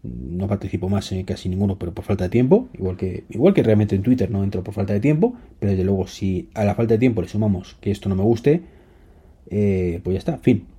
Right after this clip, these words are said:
No creo que me vaya a Mastodon, de momento por lo menos, no es mi idea. Y, y adiós,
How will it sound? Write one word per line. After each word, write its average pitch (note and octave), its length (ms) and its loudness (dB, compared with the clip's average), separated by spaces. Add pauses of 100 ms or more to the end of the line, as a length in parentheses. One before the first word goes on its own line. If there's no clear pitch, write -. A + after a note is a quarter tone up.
(520)
No B2+ 280 8
creo A#2 160 6
que G#2 60 4
me F#2+ 60 4
vaya F#2+ 160 2
a - 20 0
Mastodon, D3 500 4 (320)
de G2 120 -4
momento F#2 300 -2
por F2+ 100 -4
lo F#2 80 -2
menos, D3+ 300 0 (220)
no G#2 140 0
es G2+ 60 2
mi F#2+ 80 0
idea. D#3+ 320 4 (760)
Y, G#2 600 2 (120)
y G2+ 100 -2
adiós, A#2 320 -2